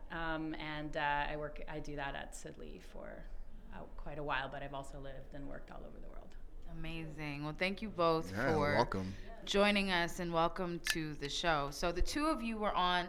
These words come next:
Speaker 2: no. <laughs> The two of you were on a panel today, um, about, essentially about not necessarily being from the States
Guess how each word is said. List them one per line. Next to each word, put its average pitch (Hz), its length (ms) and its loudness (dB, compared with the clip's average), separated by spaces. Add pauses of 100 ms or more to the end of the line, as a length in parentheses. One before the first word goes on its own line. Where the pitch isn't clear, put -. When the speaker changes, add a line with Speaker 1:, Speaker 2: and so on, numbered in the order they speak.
Speaker 2:
no. 214 180 2
<laughs> - 60 -2 (1600)
The 311 80 4
two 339 200 8
of 339 200 10
you 302 180 8
were 277 140 8
on 226 280 12
a 220 40 4
panel 202 500 2
today, 175 640 4
um, 170 600 4
about, 170 600 2 (460)
essentially 247 440 2
about 185 500 8
not 196 220 4
necessarily 185 480 -4
being 185 260 -8
from 208 280 -6 (140)
the 240 80 -10
States 185 520 -6